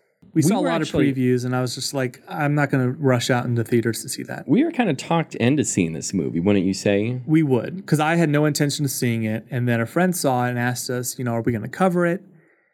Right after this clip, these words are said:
Speaker 1: And we hadn't done a movie in a while, and we
Speaker 2: Mm-hmm.
Speaker 1: knew we wanted to do Ma, and we thought, "That's a good pairing.
Speaker 2: Mm-hmm.
Speaker 1: Let's pair it with Ma." There, it's a couple May thrillers. And this has a weird connection I wanna bring up, this and Ma.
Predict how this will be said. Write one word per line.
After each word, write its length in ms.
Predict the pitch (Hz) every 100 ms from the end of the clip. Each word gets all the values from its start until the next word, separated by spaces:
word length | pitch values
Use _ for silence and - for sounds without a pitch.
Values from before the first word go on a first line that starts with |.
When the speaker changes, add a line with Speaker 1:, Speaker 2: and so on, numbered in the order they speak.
| _ _
Speaker 1:
And 760 | 127 127 127 127 123 123 127 123 -
we 140 | 165 170
hadn't 140 | 185
done 140 | 165 156
a 40 |
movie 260 | 143 131 120
in 60 |
a 60 | 110
while, 440 | 107 110 113 113 -
and 100 | 101
we 60 |
Speaker 2:
Mm-hmm. 100 | 117
Speaker 1:
knew 160 | 151 175
we 100 | 180
wanted 280 | 139 131 123
to 80 | 120
do 120 | 117
Ma, 280 | 107 107 107
and 100 | 117
we 80 |
thought, 300 | 123 127 -
"That's 320 | 131 135 135 151
a 40 |
good 220 | 131 110
pairing. 320 | - - 71
Speaker 2:
Mm-hmm. 400 | 170 113 113 135 -
Speaker 1:
Let's 140 | 220
pair 180 | - 196
it 80 | 160
with 120 | 127
Ma." 280 | 117 117 120 -
There, 220 | 131 131 139
it's 320 | 139 - -
a 20 | - _ _ _
couple 240 | - 165 156
May 260 | 139 135 135
thrillers. 680 | - 127 113 110 127 - - _ _ _ _ _ _ _ -
And 640 | 143 139 139 139 135 135 -
this 340 | - 156 247 -
has 220 | 233 196
a 60 | 165
weird 340 | 143 147 139
connection 480 | - 135 123 123 127
I 80 | 117
wanna 280 | 113 117 113
bring 240 | 113 107
up, 160 | 107 120
this 220 | 135 143
and 100 | 131
Ma. 260 | 113 107